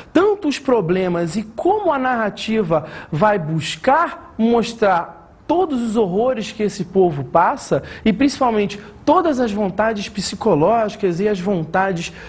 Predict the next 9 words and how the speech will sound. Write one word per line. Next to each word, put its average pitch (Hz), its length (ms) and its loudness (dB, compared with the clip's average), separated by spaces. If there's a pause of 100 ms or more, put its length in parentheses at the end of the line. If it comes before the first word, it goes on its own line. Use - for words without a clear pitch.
(240)
fundamentais 277 1400 0
de 170 100 -4
um 196 80 0
ser 180 240 0
humano, 165 540 0 (260)
é 302 120 6
que 320 120 -4
vai 285 140 2
demarcar 269 960 -2